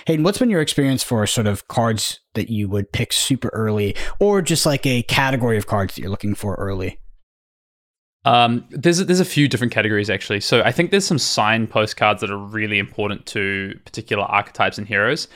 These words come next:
Speaker 2: And I think those will become more solidified as we understand what the archetypes are within each hero. I have some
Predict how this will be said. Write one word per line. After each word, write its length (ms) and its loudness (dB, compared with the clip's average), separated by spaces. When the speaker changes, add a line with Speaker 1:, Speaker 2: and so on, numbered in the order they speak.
Speaker 2:
And 120 2
I 40 4
think 220 -2
those 160 4
will 80 -2
become 300 -4
more 180 -2
solidified 600 0
as 180 -2
we 80 -2
understand 420 -4
what 200 -6
the 80 -2
archetypes 440 -2
are 160 0
within 380 -4
each 160 -10
hero. 260 0
I 60 -6
have 120 0
some 200 -12